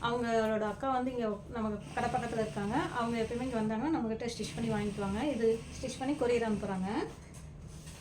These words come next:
தங்கச்சிக்கு வந்து அக்கா ரெடி பண்ணி அனுப்புறாங்க. இந்த saree வந்து கிரீன் கலர் சாரீங்க, நல்லா பெரிய பார்டரா கொடுத்துருக்காங்க. கிரீன் கலர் saree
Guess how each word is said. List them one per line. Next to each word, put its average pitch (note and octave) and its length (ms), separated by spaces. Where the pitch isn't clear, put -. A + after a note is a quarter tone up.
தங்கச்சிக்கு B3 400
வந்து D#4 180
அக்கா C4 180
ரெடி A3+ 180
பண்ணி C#4 180
அனுப்புறாங்க. G3+ 380
இந்த C#4 180
saree C4+ 260
வந்து B3 200
கிரீன் C4 300
கலர் A#3+ 200
சாரீங்க, G3 380
நல்லா B3+ 260
பெரிய B3 260
பார்டரா A3+ 320
கொடுத்துருக்காங்க. G3+ 500
கிரீன் A#3+ 280
கலர் A3 220
saree A3 260